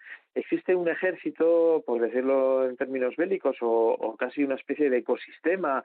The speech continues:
eh, muy rico y muy floreciente y próspero de iniciativas de escalas diferentes que están abriendo mucho camino en el mundo de la inteligencia artificial y que las grandes empresas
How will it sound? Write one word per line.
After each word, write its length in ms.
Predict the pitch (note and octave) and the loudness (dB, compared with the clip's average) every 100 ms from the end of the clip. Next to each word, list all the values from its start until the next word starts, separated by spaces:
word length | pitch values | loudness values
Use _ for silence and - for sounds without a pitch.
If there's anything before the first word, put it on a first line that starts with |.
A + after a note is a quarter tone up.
| - - _ - | -8 -18 _ -4
eh, 680 | B2 A#2+ A#2 A#2 A#2 A#2 A#2 D3+ | 0 2 4 4 2 2 2 0
muy 320 | C#3+ F#3 E3+ | 0 2 2
rico 600 | D3 E3 - D3 D#3+ D#3+ | 4 2 2 4 6 4
y 260 | D3+ C#3 B2+ | 2 -4 -4
muy 460 | C3+ D#3 G3 G#3+ | -2 0 2 0
floreciente 1080 | - E3+ D3 - E3+ G3+ F#3+ D#3 D3+ D3 C#3+ | 0 0 0 2 2 2 0 4 6 6 4
y 140 | C3+ | 2
próspero 680 | B2 F3 A3 - D3+ D#3 F3+ - - - _ | -2 -4 -4 -2 0 2 0 -4 -20 -20 _
de 760 | - B2+ B2+ B2 B2+ B2 B2 B2 | -2 0 2 2 4 2 2 2
iniciativas 720 | B2 C3 B2+ B2+ - G3 F#3 | 0 -4 -2 -2 0 0 0
de 220 | C#3 B2+ B2 | 0 0 0
escalas 400 | - F3+ F#3+ E3+ | -2 -2 -2 -2
diferentes 640 | E3 D#3 F3+ G#3 A#3+ G#3+ _ - - _ _ | -2 0 0 -2 -2 -2 _ -20 -20 _ _
que 100 | C3 | -4
están 680 | A#2+ - D#3+ F#3 G3 G3 F#3 | -2 -2 -2 0 -2 -2 -2
abriendo 720 | D3+ E3+ F#3 F#3+ F#3+ F#3+ F3+ | -2 -2 -2 -2 0 2 0
mucho 320 | D#3 G3+ G3+ | -2 -2 -4
camino 560 | F3 E3 F3+ G3+ G#3 G#3 - - _ | -4 -4 -4 -4 -4 -6 -12 -20 _
en 200 | - C3 | -4 -2
el 120 | B2+ B2+ | 0 -2
mundo 240 | E3+ F#3 | -2 0
de 100 | F3+ | 0
la 60 | F3 | 0
inteligencia 480 | F3 E3 F3+ F3 | 0 -2 -4 -2
artificial 640 | F3 E3+ D#3+ E3 F3 F#3 G3 - - _ - | -2 -2 -6 -2 0 0 -4 -20 -20 _ -2
y 380 | D3 C3+ C3+ | 2 4 2
que 180 | B2+ C3+ | 0 0
las 180 | B2+ A#2+ | 0 0
grandes 440 | B2 F3+ G3+ F#3+ | -2 -4 -2 -2
empresas 400 | F3+ D#3+ F#3 G3 | -4 -2 -4 -6